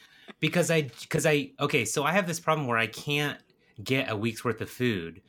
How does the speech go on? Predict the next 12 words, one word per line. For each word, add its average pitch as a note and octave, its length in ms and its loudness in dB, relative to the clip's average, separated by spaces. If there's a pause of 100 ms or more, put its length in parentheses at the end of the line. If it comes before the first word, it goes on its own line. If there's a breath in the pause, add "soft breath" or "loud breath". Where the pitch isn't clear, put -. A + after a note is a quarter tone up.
(200 soft breath)
because G#2 460 -2
how - 180 -2
do D3 100 2
I D3+ 60 2
know C#3+ 100 0
that C3+ 100 -2
I'm C3 80 0
gonna A2+ 220 -2
want A#2 300 0
that D#2+ 220 0
on E2 140 -8
Thursday? D#2+ 600 -12